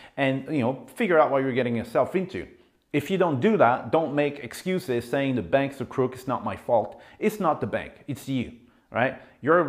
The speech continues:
responsibility is to make sure that you know what you're getting yourself into. And, um, and yeah, so that applies to me, okay? And now <laughs> my responsibility is to make sure I never get, you know,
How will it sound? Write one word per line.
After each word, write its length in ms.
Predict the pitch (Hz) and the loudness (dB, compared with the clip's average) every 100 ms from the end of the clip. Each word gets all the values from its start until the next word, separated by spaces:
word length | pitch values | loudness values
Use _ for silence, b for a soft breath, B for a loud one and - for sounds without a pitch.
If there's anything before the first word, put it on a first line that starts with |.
| 156 | 2
responsibility 920 | 151 151 151 156 135 139 120 104 110 | 2 2 2 2 2 2 2 0 -2
is 360 | - 127 117 - | -2 -2 -2 -2
to 60 | 123 | -4
make 220 | 117 135 | -2 -4
sure 460 | - 127 113 113 | -4 0 2 2
that 400 | 113 107 101 - 113 | 4 4 2 0 -4
you 180 | 113 | 0
know 280 | 120 110 110 | 0 2 2
what 140 | 107 104 | 2 0
you're 180 | 104 107 | -2 -2
getting 160 | 101 | -2
yourself 460 | 101 92 - 139 139 | -4 -6 0 0 0
into. 420 | 165 - 147 151 151 B B - | -4 -2 0 0 -4 B B -4
And, 400 | 120 113 113 110 | 0 2 2 4
um, 720 | 107 104 104 101 101 98 95 - | 4 6 4 2 0 -4 -8 -6
and 360 | 113 117 107 131 | -2 0 0 0
yeah, 240 | 170 214 | 4 4
so 180 | - 131 | 4 6
that 300 | 120 135 - | 8 8 6
applies 400 | 127 113 113 110 - | -6 -2 -2 -2 -4
to 80 | |
me, 240 | 165 165 - - | -4 -4 -8 -14
okay? 300 | - 127 208 - - _ _ _ _ _ _ - | 2 2 2 -6 -20 _ _ _ _ _ _ 0
And 320 | 139 127 123 | 2 4 6
now 540 | 151 170 139 165 - - | 10 10 10 6 -2 -18
<laughs> 180 | - - | -20 -8
my 140 | 160 151 139 | 0 2 0
responsibility 840 | - 131 135 95 170 170 113 135 B B - | 0 0 0 2 2 2 0 -2 B B -4
is 160 | 139 | -2
to 80 | - | -2
make 200 | 127 131 | 0 0
sure 220 | - 151 | 0 2
I 60 | 127 | 2
never 220 | 135 123 | 2 0
get, 340 | 113 113 - B B - | 2 2 0 B B -12
you 140 | 123 120 | -6 -4
know, 180 | 104 | -4